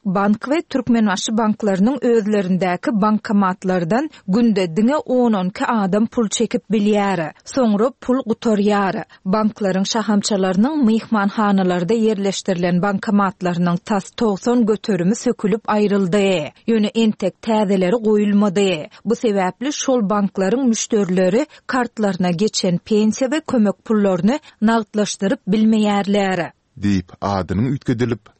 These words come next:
Speaker 2: Suray diýilip tutulmagyny soran türkmen wasyly pensioner aýtdy. Her aýda alty ýüz manada goloý pensiýa alýan Suray, goloýdaky awaza zowlugynda içi pully işleýän bankomatlar bar bolsa da, olaryň diňe daşary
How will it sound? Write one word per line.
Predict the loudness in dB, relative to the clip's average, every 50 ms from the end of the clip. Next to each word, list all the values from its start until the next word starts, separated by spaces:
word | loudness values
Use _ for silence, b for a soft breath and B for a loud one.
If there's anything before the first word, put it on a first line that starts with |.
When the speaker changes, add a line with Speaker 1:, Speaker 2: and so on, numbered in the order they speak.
| _ -8
Speaker 2:
Suray | -4 -2 -2 0 0 -2 0
diýilip | 0 -2 -2 -2 -6 -10
tutulmagyny | -10 -8 -6 -2 0 0 0 0 -2 -2 -2 -2 -2
soran | -2 -2 -2 -2 -2 -2 -2 -4 -6 -6
türkmen | -8 -8 -6 -4 -4 -2 0 0 0
wasyly | -2 -4 -4 -6 -6
pensioner | -6 -6 -6 -6 -6 -4 -2 -2 0 0 0 0 -2 -4
aýtdy. | -4 -6 _ _ -2 -2 0 0 0 0 -2 -6 _ _ _ _ -4
Her | -2 -2 0
aýda | 0 0 -2 -2 -2 -2 -4 -4 -4
alty | -4 -4 -4 -4 -6 -4 -4
ýüz | -2 -2 0
manada | -2 -2 -2 -2 -2 -2 -2 -2
goloý | -2 0 0 0 -2 -2 -4
pensiýa | -2 -2 -2 -2 -4 -4 -4 -2 -2
alýan | -2 -2 -2 -2 -2 -2 -4 -6
Suray, | -6 -4 -4 -2 0 0 -2 -2 -4 -6 -10 _ -6
goloýdaky | -2 0 0 0 0 0 -2 -2 -4 -4 -4 -4 -4 -4 -2 -2 -4 -4
awaza | -4 -2 -4 -4 -2 -2 -2 0
zowlugynda | 0 0 0 0 0 0 0 0 0 0 0 -2 -2 -4 -8 -14
içi | -18 -18 -18 -12 -6
pully | -4 -2 0 0 2 0 0 -2 -4 -4 -4 -4 -4
işleýän | -4 -4 -4 -2 -2 -2 -2 -2 -4 -4
bankomatlar | -6 -6 -4 -2 -2 0 0 -2 -2 -4 -4 -4 -4 -4 -2
bar | -2 -2 -2 -2 -2 -2
bolsa | -2 -2 -2 -2 -2 0 0
da, | 0 0 0 -2 -4 -6 _ -4
olaryň | -2 0 0 0 -2 -2 -2 -4 -4 -2
diňe | -2 0 0 0 0 -2 -2
daşary | -4 -4 -4 -4 -4 -2 -2 -2